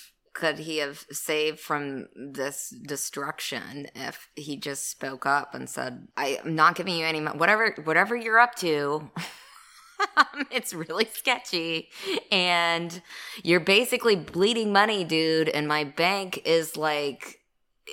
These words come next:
my bank is not an endless money pit for whatever you're doing. This ends here. Either tell me what's going on or this ends here." Like, he's the one that should have been asking those questions. He cannot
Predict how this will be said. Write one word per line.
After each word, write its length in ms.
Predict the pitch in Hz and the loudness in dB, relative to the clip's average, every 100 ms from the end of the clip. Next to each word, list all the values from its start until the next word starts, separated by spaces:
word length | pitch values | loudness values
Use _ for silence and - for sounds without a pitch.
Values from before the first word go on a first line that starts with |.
| - 69 - - - | -16 -16 -16 -16 -2
my 140 | 202 | -2
bank 280 | 180 208 214 | 4 2 2
is 120 | 196 | 4
not 180 | 196 185 | 6 6
an 120 | 180 | 4
endless 380 | 165 196 196 - | 0 2 0 -2
money 320 | 175 175 185 | 2 2 0
pit 280 | 175 165 143 | -2 0 0
for 140 | - 160 | 0 0
whatever 460 | 170 170 170 165 | 4 6 6 2
you're 180 | 165 151 | 0 -2
doing. 760 | 147 170 175 143 135 139 160 - - - _ _ | 0 -2 0 -2 -6 -6 -8 -10 -20 -20 _ _
This 220 | 202 202 | 0 2
ends 260 | 202 185 - | 0 0 -4
here. 260 | 220 185 - | 0 0 2
Either 500 | 175 185 185 170 - - | 2 4 4 2 -2 -10
tell 220 | - 220 226 | 4 6 6
me 100 | 240 | 4
what's 200 | 214 214 | 0 4
going 280 | 185 175 | 2 4
on 260 | 175 214 180 | 6 6 4
or 100 | 160 | 2
this 240 | 156 185 | 0 0
ends 240 | 170 170 160 | 0 -2 -2
here." 420 | 226 160 - 143 | 0 0 0 -4
Like, 280 | - 156 151 - - - _ | -2 -4 -4 -14 -20 -20 _
he's 460 | - 240 254 254 196 | -4 0 0 -2 0
the 120 | 202 | 2
one 320 | 190 247 185 | 6 4 4
that 100 | 156 | 0
should 140 | - 170 | 0 0
have 80 | |
been 120 | 165 160 | 2 2
asking 380 | 165 180 160 | 0 -2 -4
those 180 | 165 156 | -4 -4
questions. 560 | - 196 190 - 139 - | 0 0 0 -6 -6 -8
He 200 | 214 208 | -8 -4
cannot 640 | 220 214 208 214 196 196 | -2 0 6 8 10 8